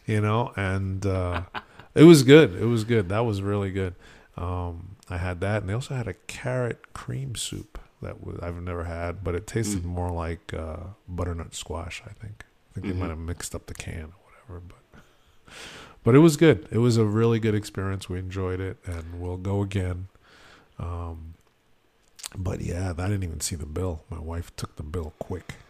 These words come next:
Speaker 1: <laughs>
Speaker 2: A couple hundred, four people,
Speaker 1: Yo,
Speaker 2: at
Speaker 1: at
Speaker 2: least,
Speaker 1: least,
Speaker 2: maybe
Speaker 1: at least,
Speaker 2: three hundred.
Speaker 1: at least,
Speaker 2: Yeah.
Speaker 1: maybe, maybe.
Speaker 2: I went with some
Speaker 1: Um,
Speaker 2: people a while back, in, back in college actually, and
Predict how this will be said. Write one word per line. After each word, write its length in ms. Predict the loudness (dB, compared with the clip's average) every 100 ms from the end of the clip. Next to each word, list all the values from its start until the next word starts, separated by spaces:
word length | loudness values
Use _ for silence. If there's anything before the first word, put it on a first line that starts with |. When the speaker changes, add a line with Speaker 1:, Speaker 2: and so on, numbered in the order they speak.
| _ -20 _ -8
Speaker 1:
<laughs> 40 |
Speaker 2:
A 840 | -6 -6 -10 -20 -20 -18 -18 -16 -10
couple 280 | -8 -4 2
hundred, 380 | 2 2 -2
four 260 | -4 0 0
people, 280 | 4 4 6
Speaker 1:
Yo, 400 | 6 8 8 8
Speaker 2:
at 60 | 8
Speaker 1:
at 60 |
Speaker 2:
least, 460 | 8 8 8 6 0 0
Speaker 1:
least, 40 |
Speaker 2:
maybe 180 | 2 4
Speaker 1:
at 60 |
least, 120 | 6 8
Speaker 2:
three 120 | 8
hundred. 320 | 6 4 0
Speaker 1:
at 60 | 0
least, 440 | 0 2 2 2
Speaker 2:
Yeah. 60 | 0
Speaker 1:
maybe, 460 | 2 2 2 -2 -4 -18 -20 -20 -8
maybe. 500 | -2 2 2 2 -2
Speaker 2:
I 140 | 0 2
went 320 | 4 4 2
with 260 | 0 0
some 240 | 0 -4 -6
Speaker 1:
Um, 40 |
Speaker 2:
people 440 | -4 -4 -4 -6 -6
a 20 |
while 240 | -6 -8
back, 440 | -8 -8 -10 -12 -20 _ -12
in, 220 | -10 -10 -6
back 240 | -6 -6
in 100 | -10
college 500 | -6 0 0 0 -4
actually, 560 | -8 -10 -14 -16 -18 -18 -10
and 640 | -6 -4 -4 -4 -6 -8